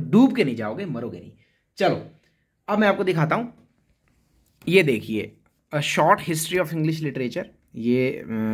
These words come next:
पीडीएफ़ है, From Old English Period to Late Twentieth Century by दाना मल्टीटास्कर।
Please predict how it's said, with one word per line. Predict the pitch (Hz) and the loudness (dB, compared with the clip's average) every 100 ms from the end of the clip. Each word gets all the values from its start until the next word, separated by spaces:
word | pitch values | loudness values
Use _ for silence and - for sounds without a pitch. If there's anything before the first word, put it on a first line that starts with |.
| 104 | -2
पीडीएफ़ | 110 120 131 139 | 0 2 2 0
है, | 151 170 | -2 -4
From | - 127 120 123 | -4 -2 -2 -2
Old | 135 156 156 - - _ _ - | 2 2 0 -8 -20 _ _ -8
English | 127 131 135 | -4 -4 -4
Period | 120 123 117 | -2 0 0
to | 120 | 2
Late | 120 120 | 2 0
Twentieth | 117 117 110 | -4 -4 -4
Century | 110 104 139 214 - _ _ _ _ _ _ | -4 -4 -6 -6 -12 _ _ _ _ _ _
by | - 110 | -4 -2
दाना | 110 113 | 0 0
मल्टीटास्कर। | 113 120 120 120 156 160 | 0 -2 -4 -4 -6 -8